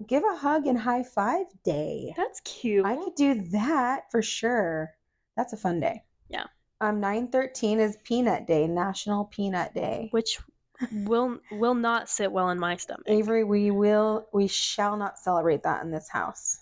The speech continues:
Speaker 2: Yeah, I'm severely allergic to peanuts.
Speaker 1: Yeah.
Speaker 2: Yeah.
Speaker 1: Three out of her four parents have tried to kill her with peanuts.
Speaker 2: Yeah. Who, Papa
Speaker 1: Papa
Speaker 2: hasn't.
Speaker 1: is the only one.
Speaker 2: He does offer me it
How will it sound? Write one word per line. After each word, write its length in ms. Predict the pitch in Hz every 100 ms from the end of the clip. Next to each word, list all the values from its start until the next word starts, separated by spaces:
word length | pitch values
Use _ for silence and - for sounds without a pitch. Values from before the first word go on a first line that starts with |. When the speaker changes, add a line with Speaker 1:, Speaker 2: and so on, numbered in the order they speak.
| _
Speaker 2:
Yeah, 420 | - 202 - - - _ _
I'm 400 | 208 214 220 220 - _ _ _
severely 480 | - 220 262 294 196
allergic 320 | 170 170 170
to 60 | -
peanuts. 580 | 170 170 180 - - - -
Speaker 1:
Yeah. 200 | 160 113 - _ _ _ _ _ _
Speaker 2:
Yeah. 220 | 170 151 - _ _ - - - - _ -
Speaker 1:
Three 460 | - - 196 214
out 140 | 220 185
of 80 | 175
her 120 | 170
four 220 | - 160
parents 380 | - 165 165 165
have 160 | 185 -
tried 200 | - 196
to 60 |
kill 220 | - -
her 100 | 62
with 160 | - -
peanuts. 640 | - - - - - - _ _ _ -
Speaker 2:
Yeah. 540 | 240 240 254 214 165 - _ _ _ _ -
Who, 160 | 277 - _
Papa 300 | 233 233 247
Speaker 1:
Papa 40 |
Speaker 2:
hasn't. 360 | 220 214 208 208
Speaker 1:
is 120 | 185
the 120 | 190 156
only 300 | 180 185 180
one. 400 | 160 165 170 160 _
Speaker 2:
He 240 | - 320
does 360 | 285 330 359 359 -
offer 380 | 233 262 247 208
me 220 | 196 190
it 160 | -